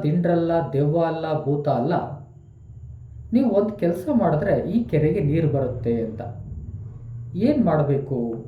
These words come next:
ಆ ಸಂದರ್ಭದಲ್ಲಿ ಜೋಯಿಸರು ಹೇಳ್ತಾರೆ, "ಈ ಕೆರೆಗೆ ಒಂದು ಹಾರವ ಕೊಡಬೇಕು, ಅಂದ್ರೆ ಬಲಿ ಕೊಡಬೇಕು, ಆಹುತಿ ಕೊಡಬೇಕು"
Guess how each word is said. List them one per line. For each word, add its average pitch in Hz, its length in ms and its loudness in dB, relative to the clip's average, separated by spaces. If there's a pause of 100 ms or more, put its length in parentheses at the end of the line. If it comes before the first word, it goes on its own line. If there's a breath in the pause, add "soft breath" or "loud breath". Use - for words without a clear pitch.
(1800)
ಆ 247 60 2
ಸಂದರ್ಭದಲ್ಲಿ 247 720 2
ಜೋಯಿಸರು 175 340 2
ಹೇಳ್ತಾರೆ, 156 640 0 (440)
"ಈ 220 100 2
ಕೆರೆಗೆ - 800 2 (180)
ಒಂದು 208 220 0
ಹಾರವ 220 720 2
ಕೊಡಬೇಕು, 147 880 0 (500)
ಅಂದ್ರೆ 180 600 -2 (280)
ಬಲಿ 185 260 4
ಕೊಡಬೇಕು, 143 920 0 (380)
ಆಹುತಿ 214 500 2
ಕೊಡಬೇಕು" 151 880 0